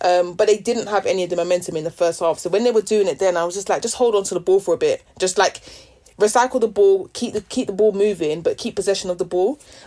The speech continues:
Um, as Sophie said before, the game was just really transitional. So, like, it literally meant that once Brazil equalised, it felt as though it was end to end to end. Um, and the game was almost crying out for someone to say, "Listen, we don't, we don't need it to be like this.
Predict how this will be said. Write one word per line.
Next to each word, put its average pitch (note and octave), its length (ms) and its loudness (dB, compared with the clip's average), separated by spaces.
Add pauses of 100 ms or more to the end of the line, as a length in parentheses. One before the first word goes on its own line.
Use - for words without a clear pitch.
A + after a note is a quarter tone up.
Um, F3+ 500 0 (360)
as A3 160 0
Sophie A3+ 240 0
said F#3 180 -2
before, F3 380 0
the F3 100 -4
game F#3 220 0
was F3 80 -10
just E3+ 180 -10
really E3+ 220 -6
transitional. D#3+ 760 -10
So, - 240 2
like, E3+ 380 -2 (600)
it G#3 100 4
literally B3+ 340 -2
meant G#3 160 0
that F3 120 -2
once - 420 -4
Brazil F#3+ 500 0
equalised, D#3+ 520 -6
it E3+ 160 -4
felt F#3+ 280 2
as F3 100 -6
though F3 100 2
it - 80 -2
was E3 240 -10
end G3+ 220 2
to - 160 -4
end E3+ 180 -4
to - 160 -6
end. E3 420 -4 (360)
Um, E3+ 460 0 (260)
and G3+ 140 2
the G3 40 2
game A#3+ 280 2
was A#3 120 0
almost G3+ 340 0
crying F#3+ 280 2
out C#3+ 160 0
for F#3 80 -4
someone F3+ 320 0
to F3 80 -12
say, F3 220 0
"Listen, F3+ 360 -2
we G3 120 -2
don't, A3+ 220 0
we G#3+ 140 -2
don't G3+ 160 2
need A3 200 0
it F#3 120 0
to F#3+ 80 -6
be F#3+ 180 -2
like D3+ 180 0
this. F3 360 -8